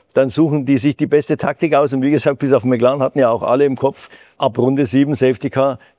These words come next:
Pflicht, äh, reinzukommen. Es war eigentlich klar, bis auf McLaren.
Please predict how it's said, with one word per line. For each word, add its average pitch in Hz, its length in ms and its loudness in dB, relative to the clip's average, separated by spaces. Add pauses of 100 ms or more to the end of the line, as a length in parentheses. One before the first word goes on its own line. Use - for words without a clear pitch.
(240)
Pflicht, - 440 -4 (180)
äh, 87 180 -12
reinzukommen. 131 560 -2
Es 113 240 -12
war 104 220 -4
eigentlich 143 280 -4
klar, 139 360 0
bis 107 160 -8
auf 113 120 -2
McLaren. 113 380 0